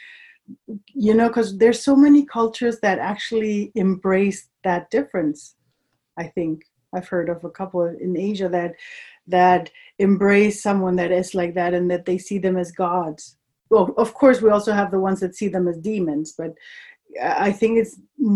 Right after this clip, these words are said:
it's nicer to, to try to embrace their beauty and allow them to just be whoever they want to be.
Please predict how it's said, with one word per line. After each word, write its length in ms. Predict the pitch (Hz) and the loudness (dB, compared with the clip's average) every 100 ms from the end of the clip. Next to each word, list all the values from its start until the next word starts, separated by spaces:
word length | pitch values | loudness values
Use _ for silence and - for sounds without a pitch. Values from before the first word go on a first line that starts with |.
| 190 - | 0 -2
it's 360 | 277 220 - 208 | -4 -4 -4 0
nicer 360 | 202 214 220 | 2 2 -2
to, 260 | 214 208 190 | -2 -2 -4
to 300 | - - 190 | -4 -6 -4
try 260 | 190 208 208 | -2 -4 -2
to 160 | 226 | -2
embrace 460 | 196 185 196 214 - | 0 0 0 0 0
their 160 | 190 | -4
beauty 380 | 185 196 233 226 | -2 -4 -2 0
and 120 | 196 | 0
allow 320 | 185 180 185 208 | -2 -2 -2 -2
them 220 | 196 185 | -4 -6
to 140 | 196 | -8
just 320 | 165 185 185 - | -4 -6 -6 -6
be 340 | 208 202 196 _ - - _ | -4 -4 -6 _ -20 -20 _
whoever 360 | 214 202 185 185 | 2 2 4 2
they 180 | 196 269 | 4 4
want 300 | 254 214 202 | 4 2 0
to 100 | 190 | -4
be. 380 | 180 185 196 | -2 -4 -6